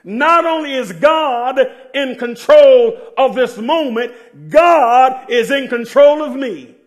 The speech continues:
And I pray you can say the same thing, that God is in control of me as well. Change isn't the enemy.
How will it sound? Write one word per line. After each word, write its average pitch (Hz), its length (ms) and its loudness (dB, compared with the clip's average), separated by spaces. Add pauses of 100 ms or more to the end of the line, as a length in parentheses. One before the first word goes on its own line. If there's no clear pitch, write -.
(300)
And 226 120 -4
I 254 140 2
pray 254 340 2
you 277 120 -8
can 233 160 -10
say 254 240 0
the 226 120 -6
same 247 360 -8
thing, 254 340 -6 (180)
that 202 300 -4
God 240 520 0 (140)
is 240 180 -6
in 240 160 -8
control 226 640 -2 (240)
of 208 180 -2
me 226 240 -10
as 202 140 -4
well. 196 520 -10 (600)
Change 277 920 -6 (440)
isn't 302 400 -6
the 311 100 -6
enemy. 277 640 -8